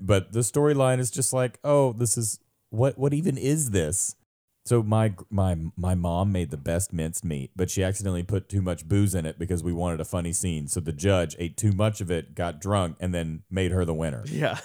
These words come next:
Speaker 1: Like, I mean, <laughs> this is the, the comedy of the, of
Speaker 2: Yeah.
Speaker 1: the moment. It, it's, it's a
Speaker 2: I
Speaker 1: very
Speaker 2: think that's what makes, i-, i-, l-, what you just said right there, the, the, the whole th-, s-, the whole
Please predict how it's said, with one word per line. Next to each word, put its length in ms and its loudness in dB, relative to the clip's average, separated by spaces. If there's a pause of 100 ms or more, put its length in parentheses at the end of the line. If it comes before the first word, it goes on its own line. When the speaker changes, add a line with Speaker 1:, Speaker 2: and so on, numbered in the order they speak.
(140)
Speaker 1:
Like, 280 0
I 80 2
mean, 280 2 (220)
<laughs> 180 -20
this 320 2
is 200 0
the, 180 2 (100)
the 140 0
comedy 560 2
of 140 -6
the, 80 0
of 180 -4
Speaker 2:
Yeah. 260 2
Speaker 1:
the 60 0
moment. 440 0 (1900)
It, 180 2
it's, 180 0
it's 220 -2
a 80 2
Speaker 2:
I 40 4
Speaker 1:
very 140 6
Speaker 2:
think 100 2
that's 220 -2
what 200 2
makes, 440 -4 (260)
i-, 40 -12
i-, 380 -12 (180)
l-, 160 -4
what 220 -2
you 60 -4
just 180 -2
said 160 -2
right 200 -2
there, 280 -2
the, 240 -12
the, 220 -2
the 140 0
whole 300 0
th-, 120 -14 (480)
s-, 340 -8 (640)
the 80 -4
whole 560 -2